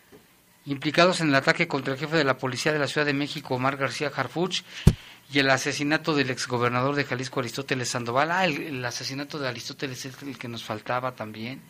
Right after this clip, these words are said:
Los dos capos fueron acusados de haber ayudado a orquestar asesinatos.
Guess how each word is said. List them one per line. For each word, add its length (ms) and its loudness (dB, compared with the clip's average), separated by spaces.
Los 120 -2
dos 140 0
capos 300 2
fueron 240 2
acusados 460 -2
de 60 4
haber 140 2
ayudado 320 2
a 40 0
orquestar 420 -4
asesinatos. 920 -2